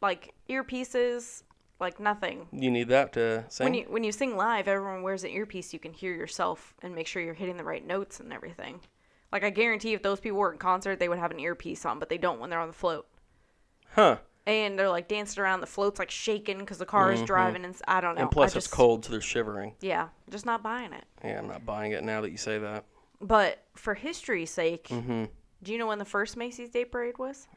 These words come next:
Speaker 2: Uh, New York.
Speaker 1: When?
Speaker 2: Probably in the
Speaker 1: When?
Speaker 2: past.
Speaker 1: When? Nineteen twenty-four.
Speaker 2: I was gonna say that.
Speaker 1: You were?
Speaker 2: Yep.
Speaker 1: That was two years before Rebecca got pardoned.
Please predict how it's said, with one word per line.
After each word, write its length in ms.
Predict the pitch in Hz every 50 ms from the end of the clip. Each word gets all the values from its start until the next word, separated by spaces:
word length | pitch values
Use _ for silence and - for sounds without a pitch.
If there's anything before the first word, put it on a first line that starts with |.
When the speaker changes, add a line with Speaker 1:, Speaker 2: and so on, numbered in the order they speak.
| - -
Speaker 2:
Uh, 240 | 120 120 120 120 117
New 100 | 117 117
York. 380 | 117 113 110 98 - - - - - _ _ _ _ _ _ - -
Speaker 1:
When? 680 | - 190 185 180 185 196 190 185 175 160 156 160 165 170 - _ _ _ _ _ _ - - - - - - - - - - _
Speaker 2:
Probably 480 | - - 127 135 147 147 131 131 123 120
in 60 | 117
the 60 | 107
Speaker 1:
When? 120 | 185 190 196
Speaker 2:
past. 460 | 120 117 110 - - - - - - -
Speaker 1:
When? 560 | 180 175 170 190 196 185 170 165 165 160 156 _ _ _ _ _ _ _ _ _ _ _ _ _ _ _ -
Nineteen 640 | - 190 196 208 233 240 240 - - 240 240 240 233
twenty-four. 720 | 226 - - 214 208 208 208 - - 190 180 - - -
Speaker 2:
I 200 | 135 127 131 139 139
was 100 | 131 135
gonna 180 | 151 147 143
say 220 | 139 - 165 175 180
that. 300 | 147 131 127 120 - - _ - -
Speaker 1:
You 200 | 135 202 214 226
were? 340 | 214 214 220 240 294 427 480
Speaker 2:
Yep. 300 | - 151 143 - - - - -
Speaker 1:
That 40 | - 220
was 120 | 208 -
two 140 | - - 285
years 260 | 269 254 247 262 247
before 380 | 208 214 208 214 226 226 214 208
Rebecca 340 | 202 196 196 208 208 - 190
got 240 | 190 196 - - -
pardoned. 460 | - 220 233 233 190 156 226 -